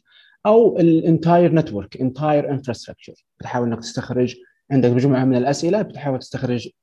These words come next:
أجوبة اللي بتكون دليل لشيء معين. فهو المجال اللي بيهتم بهذه الناحية. طبعًا عشان أستخرج الدليل من هذه الأنظمة أو نظام واحد أو، آه، نتورك بالكاملة،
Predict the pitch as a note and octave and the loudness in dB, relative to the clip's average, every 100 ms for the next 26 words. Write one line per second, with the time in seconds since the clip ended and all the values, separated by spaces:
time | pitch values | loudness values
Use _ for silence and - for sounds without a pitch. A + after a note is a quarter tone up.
0 | - C3+ C#3+ D3 D3+ G3 C3+ A#2+ A2+ - | -2 0 4 2 2 -2 -2 -2 -2 -4
1 | C#3+ B2 A2+ A2+ C3+ D#3 E3+ - - _ | -2 -2 0 2 2 2 0 -4 -18 _
2 | - A#2 A2+ A2 G2 F#2 F2+ - _ _ | -12 -6 -4 -4 -6 -8 -12 -16 _ _
3 | _ _ _ _ _ - _ D3 D3+ C#3+ | _ _ _ _ _ -20 _ -2 2 2
4 | B2+ C#3+ A#2 A2 A#2 A2 A#2 G2 A2+ G#2 | 2 0 0 -2 -6 -8 -8 -6 -8 -6
5 | G2+ G2 F#2+ F#2 - _ _ _ _ _ | -6 -6 -10 -14 -16 _ _ _ _ _
6 | - C#3+ D3+ C#3+ F#3+ A3+ G3 G#3+ - E3+ | -2 0 2 0 0 -2 -2 -4 -4 -4
7 | C3 A#2+ B2+ B2 D3 C3+ G#2+ G#2+ A2+ B2+ | -4 -4 -2 2 4 4 2 -4 -4 -4
8 | G#2 B2 B2+ A2 G2+ F#2 G2 A2 A2+ A2+ | -4 -2 -2 -2 -4 -8 -12 -8 -4 -2
9 | A2+ A2+ A2+ G2+ G2+ G2+ - _ - G#2+ | -2 -6 -8 -10 -12 -16 -20 _ -16 -10
10 | A2 A#2+ B2 A2+ G#2+ G2 C#3 C#3+ B2 C#3 | -6 -6 -4 -6 -6 -6 -4 -2 -2 -4